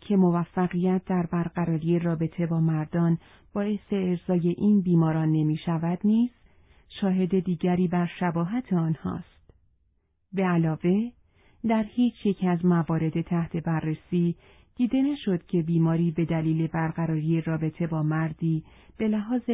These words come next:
روانی یا جسمانی ارضا شده باشد. خدشه‌دار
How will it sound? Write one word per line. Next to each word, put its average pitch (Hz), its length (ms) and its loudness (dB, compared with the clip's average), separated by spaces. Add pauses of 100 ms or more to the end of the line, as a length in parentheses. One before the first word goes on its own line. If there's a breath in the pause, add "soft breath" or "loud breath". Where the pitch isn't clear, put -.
روانی 165 560 0
یا 165 160 0
جسمانی 165 800 0 (320 soft breath)
ارضا 202 420 0
شده 165 300 -4
باشد. 156 460 -6 (1400)
خدشه‌دار 240 680 -2